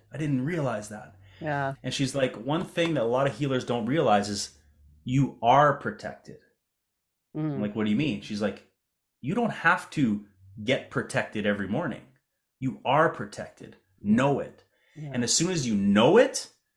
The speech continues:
Speaker 1: it's not this, <gasps> "I forgot to put my protection up. <gasps> I forgot to put my bubble up."
Speaker 2: <laughs> Yeah.
Speaker 1: It's this knowing that anchors into your, this,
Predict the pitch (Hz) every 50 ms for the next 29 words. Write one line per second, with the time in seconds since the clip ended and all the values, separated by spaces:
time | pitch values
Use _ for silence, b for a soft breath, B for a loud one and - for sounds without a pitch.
0 | _ _ _ _ _ _ _ _ _ _ _ _ _ _ _ _ _ _ _ _
1 | - 123 - - 143 135 147 - - - 117 - - 220 311 349 330 - - 156
2 | 151 - 160 139 175 165 - - - 175 156 147 143 143 139 - 170 165 - -
3 | - 123 110 - - - - - 247 320 381 370 285 - 135 - 170 170 165 170
4 | 170 185 - 170 156 156 147 139 139 156 165 151 131 113 - - - - 208 190
5 | - 202 170 165 - - 175 165 165 - _ - 143 147 - - 160 135 - 139
6 | 135 139 143 151 170 190 190 175 160 139 127 113 - 131 135 143 147 - 151 139
7 | 123 135 143 156 151 - 143 123 117 113 95 76 - 98 104 104 117 120 113 -